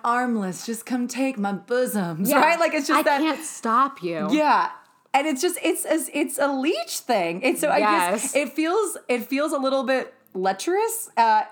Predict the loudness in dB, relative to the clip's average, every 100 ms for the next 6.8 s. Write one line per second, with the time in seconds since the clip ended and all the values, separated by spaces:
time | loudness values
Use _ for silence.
0 | -2 0 2 2 2 4 4 4 2 2
1 | 2 2 2 2 2 0 0 0 0 0
2 | 2 2 4 4 4 2 2 0 -2 0
3 | 2 0 0 0 0 0 2 4 2 2
4 | 2 2 2 2 0 2 2 0 0 -8
5 | -2 0 0 0 0 2 0 0 0 0
6 | 0 0 2 2 2 2 -2